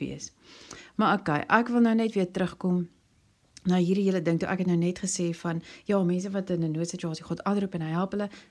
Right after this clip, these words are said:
okay, net die teenoorgesteldheid met my gebeur. En daar's nog baie mense in, in vandag se tyd met wie dit gebeur het.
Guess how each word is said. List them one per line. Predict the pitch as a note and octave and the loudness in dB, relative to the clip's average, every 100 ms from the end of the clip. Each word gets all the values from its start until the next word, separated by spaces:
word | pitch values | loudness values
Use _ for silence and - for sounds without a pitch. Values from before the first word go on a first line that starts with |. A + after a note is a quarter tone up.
| - | -4
okay, | G3 F3+ D3 - | -2 -2 -6 -2
net | G3 B3+ | 0 0
die | C4+ | 0
teenoorgesteldheid | C4+ C#4+ D#4 - E3 D#3 C#3+ | -2 0 -2 -6 -8 -6 -6
met | C#3+ | -6
my | C#3+ C3+ | -6 -8
gebeur. | C#3+ C3+ C#3 D3 - - - - - - - - - _ _ _ - | -10 -12 -12 -16 -20 -20 -20 -20 -20 -20 -20 -20 -20 _ _ _ 6
En | B3+ | 8
daar's | A#3+ A3+ G#3 - | 8 4 -2 0
nog | F#3+ C4 - | 4 4 4
baie | F#3+ D#4 D4 | 4 8 8
mense | E3 D#3 C#3 D#3 C3+ C#3+ - - - - | 6 4 0 -4 -4 -6 -10 -20 -20 -6
in, | - G3 | 0 2
in | G3 E3+ | 2 0
vandag | F3 E3 D#3+ | 0 0 -2
se | E3+ | -4
tyd | D#3+ D#3 | -4 -2
met | D3 | -2
wie | D#3 | -2
dit | D3+ - | -4 -6
gebeur | D3 C3+ C3+ | -6 -6 -6
het. | C3+ C#3 - | -10 -12 -18